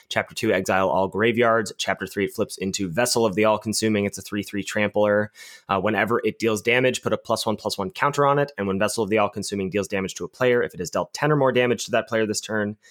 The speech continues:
they lose the game. So Mythic, not in consideration here. I think it's back to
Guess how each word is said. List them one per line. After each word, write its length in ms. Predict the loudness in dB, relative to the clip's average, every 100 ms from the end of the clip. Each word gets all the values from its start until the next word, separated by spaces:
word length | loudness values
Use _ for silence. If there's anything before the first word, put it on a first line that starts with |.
| _
they 100 | -4
lose 220 | -2 -4 -8
the 80 |
game. 300 | -12 -16 -18 -20 _
So 160 | -2 0
Mythic, 420 | 2 2 0 0
not 280 | 0 2 2
in 120 | -2
consideration 600 | -4 -4 -2 0 -2 -4
here. 160 | -2 -2
I 80 |
think 320 | 0 0 2 0
it's 100 | -2
back 400 | 0 2 0 -4
to 520 | -6 -4 -4 -6 -8